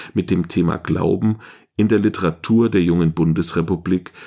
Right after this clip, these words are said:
paradigmatisch darzustellen. Abschließend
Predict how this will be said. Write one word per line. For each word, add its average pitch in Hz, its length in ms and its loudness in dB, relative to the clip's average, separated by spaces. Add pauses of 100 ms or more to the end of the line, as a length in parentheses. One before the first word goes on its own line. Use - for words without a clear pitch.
(120)
paradigmatisch 82 1040 -2
darzustellen. - 920 -6 (1500)
Abschließend 147 760 0